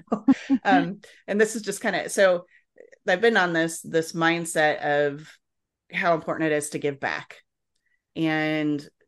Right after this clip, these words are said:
Speaker 1: to pick a cause and to have a cause and let it be part of your life because it's part of your life purpose, right?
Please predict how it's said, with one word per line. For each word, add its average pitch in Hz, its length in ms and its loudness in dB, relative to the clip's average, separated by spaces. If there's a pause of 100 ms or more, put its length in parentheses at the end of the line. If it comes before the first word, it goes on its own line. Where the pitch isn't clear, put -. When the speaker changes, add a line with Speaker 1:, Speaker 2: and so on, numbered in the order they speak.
(140)
Speaker 1:
to 151 420 -2
pick 175 180 -12
a 165 60 -12
cause 143 540 -2
and 143 100 -6
to 139 260 -4
have 156 200 -6
a 147 40 -10
cause 135 540 -4
and 135 420 -8 (160)
let 156 180 -4
it 143 60 -12
be 147 100 -6
part 143 260 -8
of 139 40 -8
your 135 140 -8
life 135 500 -6
because 139 320 -12
it's 127 120 -14
part 135 240 -8
of 131 80 -10
your 131 340 -6
life 131 260 -10
purpose, - 460 -12
right? 135 260 -6